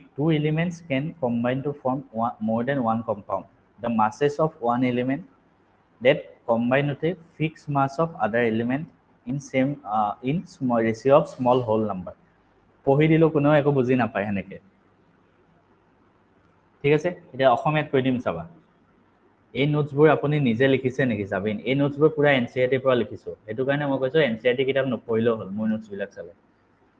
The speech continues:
চোৱা, ইয়াত কি হয়, মানে যদি দুটা এলিমেণ্ট আছে আমাৰ এ আৰু বি, if two elements can combine to form more than one compound, মানে এ প্লাছ বি মিলি এটা ধৰা এ বি বনিল, এ প্লাছ বি এ মিলি আৰু বেলেগ এটা মলিকুলো বনিল ধৰা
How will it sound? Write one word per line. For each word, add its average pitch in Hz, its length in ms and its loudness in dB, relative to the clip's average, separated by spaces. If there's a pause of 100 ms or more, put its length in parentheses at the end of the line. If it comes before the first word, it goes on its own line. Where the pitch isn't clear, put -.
(800)
চোৱা, 143 180 2
ইয়াত 123 200 4
কি 123 140 -4
হয়, 143 200 -2
মানে 120 140 -2 (140)
যদি 110 160 0 (100)
দুটা 104 200 -4 (120)
এলিমেণ্ট 113 320 -2
আছে 120 180 -12
আমাৰ 123 140 -4 (180)
এ - 20 -2 (100)
আৰু 95 180 -2
বি, 95 100 -18 (1120)
if - 60 -8 (120)
two 120 180 2
elements 107 340 0 (120)
can 131 120 -4 (120)
combine 120 400 0
to 151 120 0
form 147 180 -2 (120)
more 123 200 0
than 147 100 0 (120)
one 120 160 -2
compound, 90 340 -12 (360)
মানে 127 120 0 (100)
এ - 100 4
প্লাছ 131 180 2 (100)
বি 131 80 2 (120)
মিলি 123 180 2 (100)
এটা 113 180 -2
ধৰা 127 140 2 (120)
এ - 100 2
বি 110 160 -2
বনিল, 98 260 -6 (760)
এ - 20 0 (100)
প্লাছ 135 180 2 (100)
বি 123 160 2
এ - 100 2
মিলি 131 160 2 (120)
আৰু 117 180 2
বেলেগ 110 240 2
এটা 113 160 -2
মলিকুলো 117 380 -2
বনিল 107 280 -2
ধৰা 107 120 -2